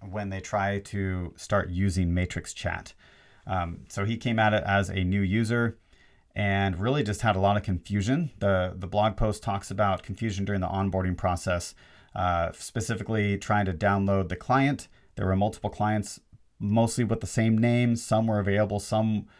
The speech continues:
were only available on other platforms, despite what he read online. Uh, also, in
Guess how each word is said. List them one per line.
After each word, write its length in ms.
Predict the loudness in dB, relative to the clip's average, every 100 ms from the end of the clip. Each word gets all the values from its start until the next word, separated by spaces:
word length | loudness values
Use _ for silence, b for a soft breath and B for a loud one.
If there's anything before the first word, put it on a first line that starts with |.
| b b
were 120 | 0
only 180 | 2 2
available 300 | 4 2 4
on 120 | 2
other 160 | 2 2
platforms, 800 | 2 2 2 0 2 2 -2 -6 -10
despite 480 | -10 -4 -2 -2
what 160 | -2 -4
he 80 | 0
read 180 | 0 0
online. 540 | 2 2 4 4 0 -4 b b b b b
Uh, 280 | 2 2 2
also, 600 | 2 2 4 4 4 0 -8 _ -2
in 500 | 0 2 2 0